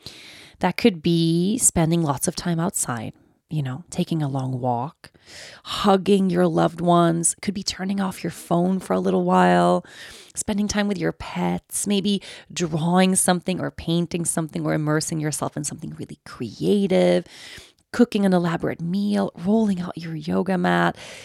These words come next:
Take a moment to really feel into what is something that is actually helpful for you in this moment. And then really hold and give space for whatever that thing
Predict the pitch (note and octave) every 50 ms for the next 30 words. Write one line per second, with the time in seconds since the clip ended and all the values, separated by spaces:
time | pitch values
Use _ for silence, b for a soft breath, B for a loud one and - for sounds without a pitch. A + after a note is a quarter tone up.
0 | B B B B B - - C#4+ D4 - C#4 A3+ F#3+ F#3 F#3 F#3+ - - A#3+ A#3+
1 | B3+ D4 D#4+ E4+ D4+ B3 - - - A#3 G#3+ - - F#3+ F#3+ - - F3 E3 F3
2 | G3+ A#3 B3+ A#3+ B3 A3+ - - A3 G3+ F#3 - G#3 G3 F#3+ F#3 F#3 F3+ - E3+
3 | D#3 D#3 - - - D3+ D#3+ D#3+ C#3+ C#3+ - - - - D3 D3 D3 C#3+ - -
4 | - - - - D3 C#3+ C#3 C#3 - - - - - D3+ C#3+ C3+ C3 C#3+ A#2+ A2
5 | - - - - C#3 - - - - - - - - - - B B B B B
6 | B B B B B - G3+ A#3 C4 C4+ C4 G#3+ G3+ B3 C4+ D4 D4+ D#4+ D4+ B3
7 | A3+ G3 F3 - - - - - G3+ G3 G3+ G3+ G3 - E3+ D#3+ - E3+ - -
8 | - - - - - D#3+ D3 C#3+ C#3+ C#3+ D3 - - - D#3+ D3 C#3 D3+ D3 C#3
9 | C#3 C#3+ D3 C#3+ C#3+ C#3+ C#3+ - - C#3+ G#2+ F2+ D#2+